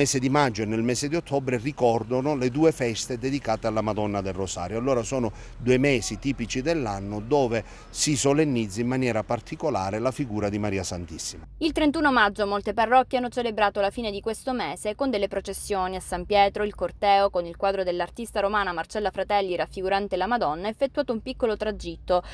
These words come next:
Speaker 2: coinvolgendo anche le suore mercedarie e alcuni fedeli.
Speaker 1: Alla parrocchia San Pietro di Caltanissetta c'è stata una bella tradizione negli anni passati, prima della pandemia, e per tutto il mese di maggio giravano otto Madonnine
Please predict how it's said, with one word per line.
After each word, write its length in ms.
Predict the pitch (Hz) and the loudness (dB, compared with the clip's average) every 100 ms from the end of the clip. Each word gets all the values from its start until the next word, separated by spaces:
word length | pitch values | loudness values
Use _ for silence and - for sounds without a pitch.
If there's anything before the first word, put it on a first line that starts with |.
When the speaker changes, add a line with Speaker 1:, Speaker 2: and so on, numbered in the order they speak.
| - | -8
Speaker 2:
coinvolgendo 640 | - 311 247 208 190 190 185 | 0 4 4 4 2 2 0
anche 220 | 180 180 | -2 -2
le 80 | 175 | -2
suore 200 | 220 196 | -2 -2
mercedarie 640 | 165 - 262 165 151 190 | -4 -2 2 2 2 -2
e 80 | - | 0
alcuni 360 | 190 - 185 214 | -2 -2 -8 -4
fedeli. 440 | 269 180 160 165 - - - - - | 0 0 0 -8 -16 -20 -20 -10 0
Speaker 1:
Alla 140 | 101 | 0
parrocchia 400 | 101 107 120 113 | 2 2 2 0
San 180 | 98 104 | 0 0
Pietro 320 | 113 113 110 | 0 0 0
di 80 | 107 | 0
Caltanissetta 840 | - 107 123 143 - 131 127 120 - - - - | -2 -2 0 -2 -2 -2 -2 -2 -4 -10 -16 -4
c'è 140 | 143 | 0
stata 280 | 131 151 135 | 6 6 8
una 160 | 131 127 | 4 4
bella 300 | 127 123 120 | 6 6 6
tradizione 760 | 120 117 104 - 151 123 107 | 4 2 0 2 4 4 2
negli 240 | 107 110 | 2 4
anni 260 | 117 120 117 | 4 4 2
passati, 600 | 90 107 - 143 135 113 | 2 0 2 4 2 0
prima 300 | 98 110 110 | 0 0 2
della 240 | 107 107 | 4 2
pandemia, 640 | 104 117 127 143 123 127 113 - - - | 4 2 4 2 4 4 2 -4 -16 -12
e 240 | - 123 120 | 0 4 4
per 200 | - 127 | 4 2
tutto 260 | 185 - | 2 4
il 80 | 135 | 6
mese 280 | 135 135 127 | 6 6 4
di 100 | 135 | 4
maggio 480 | 131 131 120 113 117 | 4 4 4 2 2
giravano 720 | 104 127 131 127 120 117 143 | 2 4 6 6 6 6 8
otto 300 | 165 - 131 | 6 6 2
Madonnine 840 | 120 117 120 131 139 110 104 95 | 4 4 4 6 4 4 0 -2